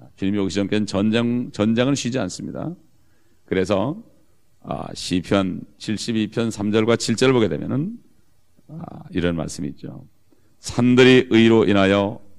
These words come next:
백성에게 화평을 가져다 주며 작은 산들도 그러하리이다. 그의 날들에는," 아, 이렇게 얘기했죠. "그의 날들에는," 아, 아, 그 화평을 가져다 줄 것이다.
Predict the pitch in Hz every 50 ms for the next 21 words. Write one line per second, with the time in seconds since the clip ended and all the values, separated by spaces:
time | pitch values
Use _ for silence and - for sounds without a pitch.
0 | - - 95 - - - 127 131 131 143 139 104 135 - - 147 143 143 131 131
1 | 120 123 120 117 104 107 113 123 143 165 220 - - - - - - - - 90
2 | 87 90 95 101 101 98 - 104 101 98 104 110 113 120 120 - 104 98 92 87
3 | 82 80 78 - - 76 - - - - - 113 127 139 135 127 117 120 120 120
4 | 120 110 107 107 117 120 113 107 95 82 82 82 - - - - - - _ _
5 | _ _ _ _ _ _ _ _ - - - - - 87 82 - - 78 73 71
6 | 69 67 - - - 127 147 - - - - 90 90 95 92 87 85 73 - 78
7 | 82 101 120 143 160 180 - - - - - - - - - - - - - -
8 | - - - - - - - - - _ _ _ _ _ _ _ _ _ - -
9 | - - - - - _ _ - - - - - - - - 92 98 104 98 90
10 | 98 98 98 98 - 90 - - - - - - - - - -